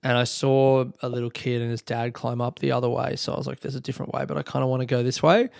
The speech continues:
But then I was like, "I'm by myself," and all the other people I was with were, like, families. I was the only person who was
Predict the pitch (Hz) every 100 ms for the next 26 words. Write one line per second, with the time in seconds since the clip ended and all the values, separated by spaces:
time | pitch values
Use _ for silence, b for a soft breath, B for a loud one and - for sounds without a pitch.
0 | B B B 143 139 139 131 135 127 -
1 | 180 240 208 156 - 151 139 143 147 160
2 | 156 143 143 135 131 127 123 127 117 120
3 | - - 127 127 127 123 120 - _ _
4 | _ _ _ _ b b b b _ _
5 | _ _ _ _ _ _ _ - _ 135
6 | 127 131 127 127 - 123 135 120 120 120
7 | -